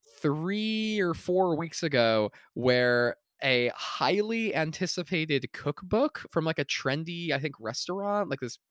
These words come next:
restaurateurs and chefs were putting together this cookbook, and it was coming to, I guess, America <laughs> or somewhere over the ocean, and some shipping containers fell off of the ship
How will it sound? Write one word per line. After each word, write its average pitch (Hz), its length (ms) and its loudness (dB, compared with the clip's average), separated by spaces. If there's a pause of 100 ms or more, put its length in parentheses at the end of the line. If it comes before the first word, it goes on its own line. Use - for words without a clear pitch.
(120)
restaurateurs 139 920 -2
and 117 100 -10
chefs - 360 -2 (340)
were - 60 -6
putting 135 180 2
together 127 200 0
this 117 120 -2
cookbook, 156 360 2 (460)
and 151 100 2
it 143 100 -2
was 147 180 0
coming 180 420 0
to, 139 460 2 (840)
I 131 120 2
guess, 135 340 0 (380)
America 147 800 4
<laughs> - 20 0
or 151 100 2
somewhere 131 520 4 (320)
over 156 280 6
the 147 160 2
ocean, 147 360 4
and 139 140 -4
some 143 140 -2
shipping 214 400 2
containers 120 480 0
fell 147 420 2
off 127 300 2
of 143 120 -12
the 123 80 -2
ship 180 380 2